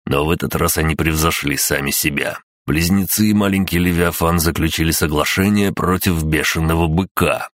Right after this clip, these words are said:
Да они же ненавидят друг друга.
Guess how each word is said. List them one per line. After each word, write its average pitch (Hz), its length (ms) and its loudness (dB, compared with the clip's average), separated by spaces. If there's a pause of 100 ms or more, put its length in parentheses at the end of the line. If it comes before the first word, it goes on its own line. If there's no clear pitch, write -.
(460)
Да 67 200 -2
они 67 360 -2
же 76 180 -2
ненавидят 90 720 2
друг 90 260 2
друга. 82 540 -2